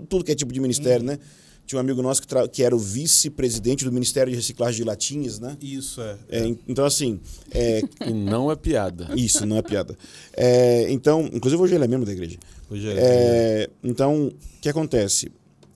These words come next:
Speaker 1: As pessoas vão desenvolvendo e inventando ministérios. Eu conheço uma igreja que tem um ministério pra ajudar as pessoas a descobrir o ministério.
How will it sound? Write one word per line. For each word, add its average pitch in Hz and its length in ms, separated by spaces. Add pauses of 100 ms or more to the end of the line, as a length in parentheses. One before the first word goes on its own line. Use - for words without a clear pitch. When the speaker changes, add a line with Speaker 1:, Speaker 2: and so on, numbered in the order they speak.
(280)
Speaker 1:
As 123 160
pessoas 156 540
vão 156 160
desenvolvendo 143 680
e 147 40
inventando 143 680
ministérios. 120 720
Eu 104 80
conheço 143 240
uma 131 80
igreja 123 220
que - 80
tem 143 100
um 135 40
ministério 143 500
pra 135 120
ajudar 127 140
as 120 80
pessoas 117 260
a 135 40
descobrir 127 360
o 131 40
ministério. 110 500